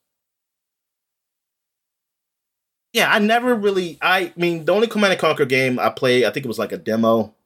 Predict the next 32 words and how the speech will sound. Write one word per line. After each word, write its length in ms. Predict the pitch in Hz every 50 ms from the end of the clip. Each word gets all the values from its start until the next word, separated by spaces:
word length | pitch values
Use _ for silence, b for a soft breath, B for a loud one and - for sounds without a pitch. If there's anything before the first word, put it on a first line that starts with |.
| _ _ _ _ _ _
and 520 | - 107 101 98 98 98 95 92 95 90 - _ _ _ _ _ _ _ _ _
it's 120 | 143 160 151
one 140 | 165 143 123
of 80 | 104
the 40 | -
futuristic 580 | 135 139 135 131 104 101 110 107 - 98 - 95
ones. 420 | 90 78 82 82 - - - -
Uh, 340 | 101 95 92 90 90 80 80
I 40 | 87
think 160 | - 113 -
that 80 | - 101
was 140 | 101 101 98
on 100 | 90 64
Xbox 560 | 76 98 90 - - - 98 92 90 - -
three 120 | - 98 92
sixty, 560 | - - 104 101 - - - 85 82 80 - _ _ _ _ -
and 380 | 76 104 101 95 92 90 82 73
I 80 | 90 107
don't 180 | - 107 104 78
remember 260 | 78 92 90 80 80
which 180 | 80 80 -
one 140 | - 80 80
it 80 | 80 80
was. 320 | 82 80 80 78 - 131 B B B B B B B B B B _ _ _
But 260 | - 127 123 120 - - - - _ _ _ _ _ _ _ _ _ _ _ _ _ _ _ _ _ _ -
I 60 | 170
just 200 | 208 208 - 123
know 240 | 156 165 175 180 175
them 240 | 151 165 165 160 151
for 380 | 143 - 156 143 139 139 131 -
having 340 | 143 143 139 139 139 135
those 800 | 127 127 123 120 120 117 113 117 113 110 104 95 - - - -